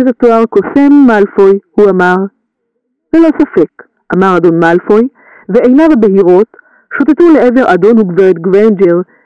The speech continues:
שעמדו בצד והביטו בחשש. "החברה שאתה מסתובב בה, ויזלי? ואני עוד חשבתי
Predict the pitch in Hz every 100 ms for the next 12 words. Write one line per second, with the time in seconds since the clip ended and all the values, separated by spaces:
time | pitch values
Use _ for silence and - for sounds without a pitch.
0 | - 320 262 226 175 156 180 135 160 233
1 | - _ - 240 277 262 262 202 196 196
2 | - 139 _ _ _ _ _ _ _ _
3 | - - 151 147 147 151 - - - 156
4 | 160 202 269 196 - 165 156 151 151 160
5 | - 160 226 247 320 285 320 285 302 226
6 | _ _ _ - - 180 208 233 - 180
7 | 240 302 - 233